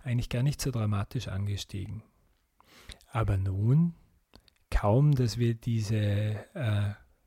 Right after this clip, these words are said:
Wirtschaftskrise versucht haben, gut zu vergessen, steht die nächste Krise da.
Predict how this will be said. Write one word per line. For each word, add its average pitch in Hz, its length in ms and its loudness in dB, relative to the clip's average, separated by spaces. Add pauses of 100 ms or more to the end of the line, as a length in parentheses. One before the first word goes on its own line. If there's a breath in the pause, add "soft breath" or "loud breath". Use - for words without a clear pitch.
Wirtschaftskrise 113 1200 0 (520 loud breath)
versucht 123 580 0
haben, 110 260 6
gut 123 260 4
zu - 280 -4
vergessen, 113 640 -4 (140)
steht - 340 -4
die 120 60 4
nächste 127 380 0
Krise 101 400 -4
da. 92 280 -4